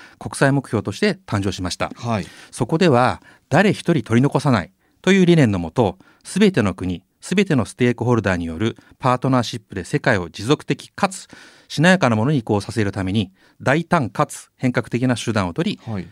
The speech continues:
Speaker 1: 経済、社会、環境の三つの側面を調和して進めることが提唱されたんです。
Speaker 2: はい。
Speaker 1: 少し言い方を変えると、限りある資源を将来の世代に継続できるように、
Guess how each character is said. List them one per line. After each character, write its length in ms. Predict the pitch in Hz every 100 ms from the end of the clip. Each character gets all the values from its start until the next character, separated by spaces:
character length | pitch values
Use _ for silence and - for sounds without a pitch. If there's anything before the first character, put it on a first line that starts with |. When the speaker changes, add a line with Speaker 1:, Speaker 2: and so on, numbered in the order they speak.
| _
Speaker 1:
経 240 | - 139 101
済、 200 | 95 85
社 180 | 139
会、 260 | 131 104 82
環 220 | - 127 123
境 240 | 131 127
の 140 | 165
三 160 | 117 113
つ 100 | 220
の 80 | 202
側 220 | 117 107
面 100 | 107
を 60 | 95
調 180 | 107
和 80 | 101
し 80 | -
て 80 | 107
進 180 | - 101
め 80 |
る 140 | 135 -
こ 120 | -
と 140 | 143 165
が 180 | 214 - -
提 120 | 123 104
唱 100 | 107
さ 120 | 95
れ 80 | 92
た 80 |
ん 80 | 80
で 60 | 82
す。 120 | -
Speaker 2:
は 300 | - 113 110
い。 60 | 85 - - -
Speaker 1:
少 200 | - -
し 140 | -
言 60 | 123
い 40 |
方 240 | 127 123 123
を 60 |
変 120 | 123 120
え 40 |
る 80 | 117
と、 280 | 170 104 - _ _ -
限 300 | 127 151 180
り 80 |
あ 60 | 190
る 80 | 120
資 160 | - 151
源 140 | 110
を 40 | 90
将 220 | 170 175
来 120 | 123
の 60 | 95
世 100 | 107
代 140 | 98
に 120 | 87
継 240 | - 123 127
続 200 | 139 123
で 100 | 113
き 120 | 123
る 60 | 98
よ 140 | 80
う 40 |
に、 220 | 101 95